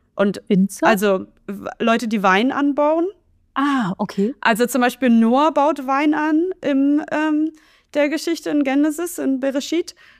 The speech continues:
Speaker 1: nachdem die Sintflut zu Ende ist. Und Rashi, der große, große Tora- und Talmud-Kommentator, der auf jeder Seite des Talmuds verewigt ist und dessen Talmud-Kommentar einfach,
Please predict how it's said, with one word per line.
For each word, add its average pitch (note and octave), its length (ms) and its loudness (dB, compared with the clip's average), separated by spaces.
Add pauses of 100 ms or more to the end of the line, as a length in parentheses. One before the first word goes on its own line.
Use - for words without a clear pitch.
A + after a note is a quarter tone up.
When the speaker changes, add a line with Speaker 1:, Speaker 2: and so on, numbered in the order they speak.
Speaker 1:
nachdem C4 400 2
die C4 140 0
Sintflut C#4 360 0
zu - 120 -6
Ende D4+ 240 0
ist. F4+ 220 -6 (340)
Und D#4+ 460 2
Rashi, C4+ 600 0 (140)
der A3 240 2
große, C4 380 0
große A#3+ 680 0
Tora- B3 460 2
und A3 240 0
Talmud-Kommentator, G#3+ 1080 0
der G3 180 2
auf G3 120 -4
jeder A#3+ 220 -2
Seite A#3 280 -2
des G3+ 140 -6
Talmuds A#3 460 0
verewigt G#3+ 520 -2
ist G#3+ 200 -4 (420)
und G#3 140 2
dessen G#3 260 0
Talmud-Kommentar A#3 960 0
einfach, F#3 360 -2